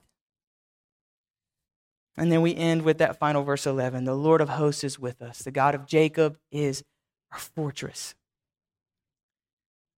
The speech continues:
The very personification, just to summarize a little bit more, the very personification of God's strength and his refuge and being a fortress for his people,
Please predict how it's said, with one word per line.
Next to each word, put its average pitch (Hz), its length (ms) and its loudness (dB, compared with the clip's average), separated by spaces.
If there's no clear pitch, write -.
The 156 80 0
very 185 260 6
personification, 175 1300 2
just - 160 -6
to 160 80 -4
summarize 180 580 6
a 156 60 2
little 180 240 4
bit 185 140 4
more, 156 240 4
the 143 80 0
very 185 260 6
personification 190 1400 2
of 156 240 4
God's 196 400 6
strength 202 640 0
and 156 140 0
his 180 240 4
refuge 160 680 2
and 147 140 -2
being 190 260 4
a 160 60 6
fortress 202 560 2
for 175 100 -4
his 175 180 0
people, 160 460 -6